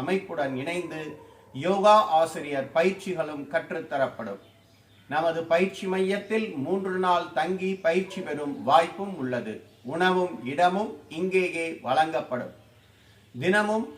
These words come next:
ஆண் பெண் இருபாலருக்கும் தனித்தனியாக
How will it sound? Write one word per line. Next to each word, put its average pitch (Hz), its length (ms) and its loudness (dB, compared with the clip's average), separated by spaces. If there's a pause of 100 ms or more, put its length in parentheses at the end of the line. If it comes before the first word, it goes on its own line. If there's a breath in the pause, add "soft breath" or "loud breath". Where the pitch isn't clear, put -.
(160)
ஆண் 202 260 4
பெண் 185 240 0 (220)
இருபாலருக்கும் 156 960 2 (480)
தனித்தனியாக 175 920 2